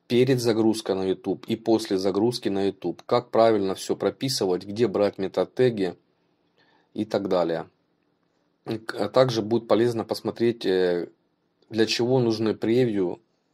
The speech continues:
на видео YouTube, э, как ее сделать. В общем, как я делаю это все, посмотрите.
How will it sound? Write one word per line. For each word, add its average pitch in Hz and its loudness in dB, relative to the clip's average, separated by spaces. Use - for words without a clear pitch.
на 101 -2
видео 101 0
YouTube, 95 -4
э, 90 -4
как 113 0
ее 95 0
сделать. 101 0
В 95 -12
общем, 95 -8
как 113 -2
я 101 0
делаю 107 0
это - -4
все, - -8
посмотрите. - -12